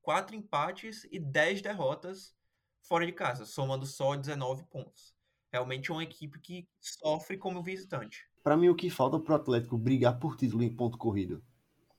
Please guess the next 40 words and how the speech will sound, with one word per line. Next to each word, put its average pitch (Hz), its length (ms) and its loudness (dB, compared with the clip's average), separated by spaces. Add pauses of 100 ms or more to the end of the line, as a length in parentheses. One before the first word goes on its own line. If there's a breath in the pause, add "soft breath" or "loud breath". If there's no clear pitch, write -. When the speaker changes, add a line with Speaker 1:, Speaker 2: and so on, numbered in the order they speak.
(120)
Speaker 2:
tá 113 140 6
brigando 120 720 6 (100)
todo 156 360 8
ano, 113 180 4
todo 143 380 4
ano, 101 240 2
todo 135 340 0
ano 120 100 2
brigando 107 380 2
em 107 40 -10
todas 127 220 -2
as - 40 -12
competições, 123 500 -2
é 139 60 2
o 135 60 2
desempenho 131 320 -2
fora 147 160 0
de - 80 -10
casa. 104 320 -2 (140)
Em 175 140 6
casa 160 320 10
é 165 40 10
um 160 80 12
leão 165 440 10
e 156 120 4
fora 160 240 6
de 165 120 6
casa 156 440 2
é - 260 -2
um - 100 0
gatinho. - 640 2
Speaker 1:
Pra 139 160 4
ganhar 160 300 4
no 196 100 4
gramado 185 360 6
sintético 202 680 4
é 381 40 4
um 403 80 4
leão, 165 360 4
né? 294 220 -2